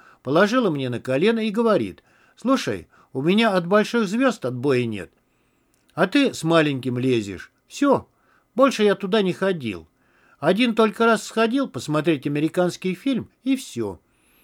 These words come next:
Надо сказать, что ненависти или чёрной зависти к этим холёным штабным офицерам я не испытывал. У меня было острое желание быть на их месте.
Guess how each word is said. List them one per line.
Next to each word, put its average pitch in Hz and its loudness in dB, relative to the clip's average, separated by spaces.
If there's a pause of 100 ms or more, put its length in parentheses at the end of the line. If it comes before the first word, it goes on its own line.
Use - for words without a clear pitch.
(180)
Надо 202 2
сказать, 214 2
что - -2
ненависти 226 -2
или 139 0
чёрной 180 0
зависти 202 0
к - -10
этим 147 -4
холёным 165 2
штабным 156 -4
офицерам 190 -2 (380)
я 240 -4
не 233 0
испытывал. 98 -4 (460)
У 165 -2
меня 247 4
было 196 6
острое 165 0
желание 196 -2
быть 196 -4
на 185 0
их - -6
месте. 170 -6